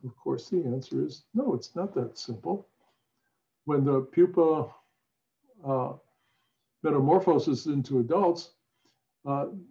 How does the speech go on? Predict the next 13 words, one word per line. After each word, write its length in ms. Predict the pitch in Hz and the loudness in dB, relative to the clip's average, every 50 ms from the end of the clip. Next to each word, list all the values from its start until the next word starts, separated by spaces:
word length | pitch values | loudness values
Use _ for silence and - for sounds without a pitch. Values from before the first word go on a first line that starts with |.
| _ _ _ - | _ _ _ -8
there 100 | - 143 | -4 -2
are 200 | 135 139 139 139 | 0 0 0 0
adult 360 | 135 123 117 143 131 131 131 135 | -2 -2 -2 -2 -4 -4 -4 -4
males 640 | 127 131 127 127 139 175 220 208 - - - - _ _ _ _ _ _ _ _ _ _ _ - | -4 -4 -2 -4 -4 -2 -4 -4 -4 -6 -18 -20 _ _ _ _ _ _ _ _ _ _ _ -6
and 160 | 123 120 120 | -4 -4 -2
there 100 | 127 135 | 0 0
are 40 | 131 | 0
adult 400 | 120 123 135 135 139 - - - _ - | 0 0 -2 -4 -4 -4 -8 -16 _ -2
females. 580 | 220 240 247 214 143 120 127 123 - - - _ _ _ _ _ _ _ _ _ _ _ _ _ _ _ _ _ - _ - | 0 2 2 2 0 -2 -6 -10 -14 -18 -20 _ _ _ _ _ _ _ _ _ _ _ _ _ _ _ _ _ -20 _ -12
And 140 | 151 147 143 | -8 -4 -2
the 60 | 135 | -2
adult 340 | 120 - 180 190 190 196 165 | 0 2 2 0 0 -2 -4
males 460 | 156 175 180 175 175 170 - - - | -4 0 2 2 2 2 0 -4 -16